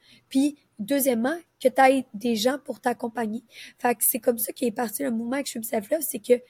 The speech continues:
hey, voici en trois mois, là, je me suis reconstruite complètement. Donc, t'en veux des miracles ?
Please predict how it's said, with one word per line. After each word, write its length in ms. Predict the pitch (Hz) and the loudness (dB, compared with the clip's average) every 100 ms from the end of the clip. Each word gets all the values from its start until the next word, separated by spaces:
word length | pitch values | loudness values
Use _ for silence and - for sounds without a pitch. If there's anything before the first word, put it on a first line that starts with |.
| _ _ | _ _
hey, 120 | 262 | 2
voici 460 | 277 233 254 247 330 | 4 4 4 4 0
en 80 | 277 | -4
trois 180 | - 262 | -2 -2
mois, 160 | 240 320 | 0 -2
là, 120 | 320 | -4
je 80 | - | -4
me 80 | 226 | -6
suis 160 | 214 | -2
reconstruite 580 | 247 247 247 247 - 269 | -2 -2 -4 -6 -6 -6
complètement. 500 | - 254 - 247 220 - _ _ _ - | -6 -6 -4 -4 -6 -8 _ _ _ 0
Donc, 220 | 247 254 - _ _ | 2 2 -2 _ _
t'en 140 | - 254 | 0 2
veux 140 | 294 | 2
des 120 | 311 277 | 0 2
miracles ? 460 | 269 262 294 294 | 2 2 2 0